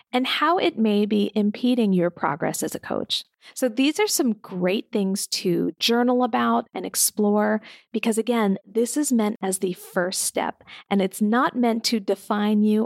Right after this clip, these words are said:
or limit you, but instead it's an invitation for you to grow and deepen your own self-understanding and the ways you work with your clients.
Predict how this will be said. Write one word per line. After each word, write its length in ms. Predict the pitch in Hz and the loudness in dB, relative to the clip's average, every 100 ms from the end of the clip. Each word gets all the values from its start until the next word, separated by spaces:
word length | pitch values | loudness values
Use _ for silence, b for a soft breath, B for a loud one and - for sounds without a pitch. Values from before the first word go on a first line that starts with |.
| - | 0
or 120 | 180 | 0
limit 360 | 190 214 254 | 2 2 0
you, 320 | 269 285 311 - B _ | 0 0 0 -4 B _
but 100 | 269 | 0
instead 680 | 277 262 - 262 254 339 - - | 0 0 -4 0 2 2 -2 -4
it's 320 | - 233 - - | -2 -2 -4 -2
an 100 | 220 | 0
invitation 760 | 233 220 214 214 202 185 170 165 | 2 0 0 0 0 0 0 0
for 180 | - 190 | 0 -2
you 300 | 180 190 190 | 2 2 2
to 560 | 190 - 196 175 170 165 | 0 -2 2 2 0 -2
grow 560 | - 170 180 185 202 - | -2 0 2 2 2 0
and 240 | 196 170 175 | 0 0 2
deepen 480 | 202 208 170 143 - b b | 0 0 -2 -4 -8 b b
your 180 | 190 - | -2 2
own 220 | 247 311 | 0 0
self-understanding 1160 | 311 247 214 - 190 180 - - 170 165 165 165 B B _ | 0 -2 -2 0 0 0 -2 0 0 2 0 0 B B _
and 180 | 226 226 | 0 2
the 100 | 226 | 2
ways 360 | 196 185 185 185 | 2 2 2 2
you 180 | 185 | 0
work 280 | 175 165 165 | 2 0 0
with 120 | 170 | -4
your 120 | - 170 | -4 -4
clients. 640 | - 160 208 214 - | -4 -4 0 -2 -2